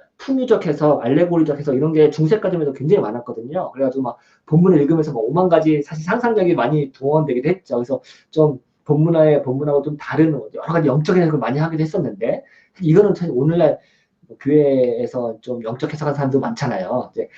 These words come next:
사실은 그런 전통도, 어, 우리가 막 나쁘게만 볼 건 아니라는 거죠. 왜냐면 성경이 충분히 그렇게 우리가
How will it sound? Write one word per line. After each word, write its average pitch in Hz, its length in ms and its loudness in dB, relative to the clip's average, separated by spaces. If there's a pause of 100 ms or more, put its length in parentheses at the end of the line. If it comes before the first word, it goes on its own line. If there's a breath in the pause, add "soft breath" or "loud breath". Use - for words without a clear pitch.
(140 soft breath)
사실은 202 320 2
그런 202 260 6
전통도, 165 1160 2 (320 soft breath)
어, 107 680 -6
우리가 143 220 4
막 - 180 -2
나쁘게만 185 460 2
볼 135 240 -2
건 151 140 2
아니라는 131 340 -2
거죠. 95 400 -20 (220)
왜냐면 131 240 0
성경이 185 520 0
충분히 220 360 2
그렇게 156 220 2
우리가 139 300 4